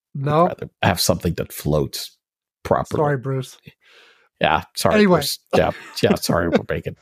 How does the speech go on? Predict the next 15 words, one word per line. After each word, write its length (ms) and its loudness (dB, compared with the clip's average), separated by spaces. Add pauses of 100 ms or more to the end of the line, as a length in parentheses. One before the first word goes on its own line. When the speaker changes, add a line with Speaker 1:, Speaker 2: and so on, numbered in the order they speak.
(120)
Speaker 1:
<laughs> 240 -16
Speaker 2:
yeah, 120 -4 (260)
yeah, 200 -8 (160)
sorry. 340 -4 (160)
Um, 360 -6 (120)
uh, 200 4
I, 680 2
I, 80 0
uh, 100 0
you 100 2
know, 200 2
I, 100 4
I, 400 2
I, 120 0
I'm, 260 0